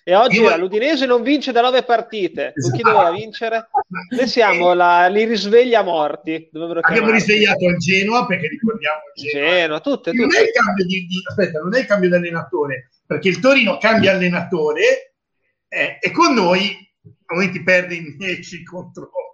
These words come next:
Speaker 2: undici, no? No, no, noi abbiamo deciso di risvegliare il Genoa perché era giusto quello.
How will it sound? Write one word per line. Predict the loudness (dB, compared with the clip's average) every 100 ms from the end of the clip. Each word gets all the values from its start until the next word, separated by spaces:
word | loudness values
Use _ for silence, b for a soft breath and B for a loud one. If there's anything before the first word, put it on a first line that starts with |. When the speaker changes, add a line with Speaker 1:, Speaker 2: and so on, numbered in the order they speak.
| -16 -16 -14
Speaker 2:
undici, | -14 -14 -18 -12
no? | -10 -10 b b
No, | -2 -2 -4
no, |
noi | -4 -4 -4
abbiamo | -2 -2 -2 -4
deciso | -8 -8
di |
risvegliare | -8 -6 -4 -2 -4
il | -6
Genoa | -6 -6 -4 -6
perché | -4
era | -6 -6
giusto | -12 -20 -20 -16
quello. | -14 -14 -16 -20